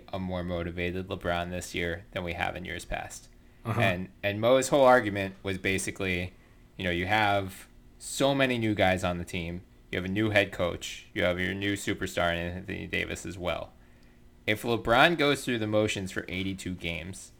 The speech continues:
Speaker 1: and they make the playoffs and they're expecting to go on a deep playoff run, they, they need Le-, they're gonna have developed muscle memory, basically. They're gonna have develop, especially on defense,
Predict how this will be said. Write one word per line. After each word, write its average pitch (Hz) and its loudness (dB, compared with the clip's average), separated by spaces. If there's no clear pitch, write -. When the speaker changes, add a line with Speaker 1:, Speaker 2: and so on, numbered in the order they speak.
Speaker 1:
and 101 -2
they 95 2
make 101 2
the 107 -4
playoffs 87 0
and 98 -6
they're 92 0
expecting 98 0
to 92 -6
go 92 -2
on 92 0
a 87 -4
deep 90 -6
playoff 98 4
run, - 4
they, 113 2
they 123 2
need 131 4
Le-, 117 -2
they're 117 2
gonna 139 6
have 123 2
developed 113 6
muscle 104 0
memory, 85 -6
basically. - -8
They're 107 2
gonna 113 2
have 104 4
develop, 104 2
especially 135 4
on 107 2
defense, 107 0